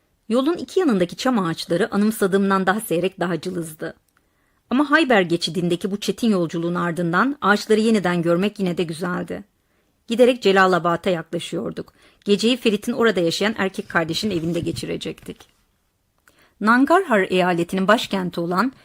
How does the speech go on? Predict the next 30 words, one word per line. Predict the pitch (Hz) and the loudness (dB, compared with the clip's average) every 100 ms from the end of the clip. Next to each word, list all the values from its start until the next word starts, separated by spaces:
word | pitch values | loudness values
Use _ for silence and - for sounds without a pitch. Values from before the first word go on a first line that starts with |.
| _ | _
meyvesi | 208 233 240 247 | 2 2 2 0
ve | 226 - | 0 0
ılık | 214 240 | 0 -2
iklimiyle | - 185 180 202 180 | -4 -4 0 2 2
ünlü | 180 180 | 0 -2
Celalabad'a | 175 190 220 226 180 170 170 | 0 2 4 4 2 0 0
girerken | 165 165 220 240 262 254 | -4 0 0 0 0 0
güneş | 202 202 208 | 0 0 0
henüz | 220 196 - | 0 0 -2
tam | 240 226 | 0 2
anlamıyla | 190 175 175 185 | 2 0 0 2
batmamıştı. | 185 165 - 170 170 - - 190 - _ _ _ _ _ _ | 0 -2 -6 -6 -6 -8 -8 -12 -14 _ _ _ _ _ _
Ferit | 262 285 - | -2 -2 -2
kem-, | 320 311 302 - | 0 0 0 -2
kent | 269 294 - | 2 2 2
merkezindeki | 190 175 170 160 170 175 | 0 0 -2 -2 -4 -2
binaların, | 170 170 170 170 214 254 - _ | -2 0 0 0 -2 -4 -14 _
taş | 262 - | -4 2
evlerin | 196 175 175 214 | 2 2 0 0
önünden | 175 175 170 170 | 0 -2 -4 -4
geçti. | 170 170 - 170 - _ _ _ _ _ | -6 -8 -10 -12 -14 _ _ _ _ _
Palmiye | - 247 262 294 | 6 6 8 6
ağaçları | 190 175 180 | 6 2 -2
hiç | 220 - | -2 -2
de | |
aklımda | - - 190 190 | -4 -2 0 0
kaldığı | 190 185 175 185 | 2 0 0 -2
kadar | 160 175 208 | -2 0 0
sık | - - - | -2 -8 -6
değildi. | 165 156 151 - | -6 -4 -8 -12